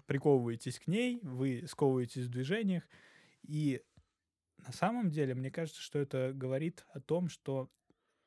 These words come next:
м, это просто наличие разных каких-то подходов. Уре-, уверенное выступление, оно выстраивается, мне кажется, из многих у-, элементов, и оно не зависит напрямую от того, выступаешь ты за трибуной или нет. Если ты умеешь классно выступать за трибуной,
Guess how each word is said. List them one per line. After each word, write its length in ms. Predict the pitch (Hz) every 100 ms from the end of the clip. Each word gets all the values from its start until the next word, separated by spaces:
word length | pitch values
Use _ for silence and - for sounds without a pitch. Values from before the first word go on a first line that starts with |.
| _ _ _ _ _ 226
м, 180 | 135 143
это 180 | 139 -
просто 260 | 156 -
наличие 400 | 139 139 147 135
разных 360 | 131 131 120 113
каких-то 340 | 131 - -
подходов. 420 | - 135 147 127 -
Уре-, 240 | 131 196 202
уверенное 500 | 143 190 190 156 147
выступление, 560 | 143 - 131 208 190 131
оно 140 | 147
выстраивается, 600 | 147 - 156 143 135 -
мне 120 | 131
кажется, 260 | 127 135 127
из 80 | 123
многих 360 | 151 139 123 127
у-, 280 | 131 127 - 139 151
элементов, 640 | 131 131 131 120 117 139 - -
и 40 |
оно 160 | 135 151
не 220 | 151 160
зависит 540 | 151 143 147 - 113 - - - _
напрямую 640 | 135 131 135 139 131 117
от 120 | 117 -
того, 220 | 127 120
выступаешь 560 | 120 - 127 135 127
ты 140 | - 127
за 180 | 120 120
трибуной 420 | 131 139 151 135
или 60 | 131
нет. 220 | 117 110
Если 280 | 139 165 139
ты 100 | 143
умеешь 320 | 139 139 123
классно 400 | - 143 131 120
выступать 540 | 120 - 127 123 120 - - - - -
за 180 | 123 123
трибуной, 520 | 135 160 240 117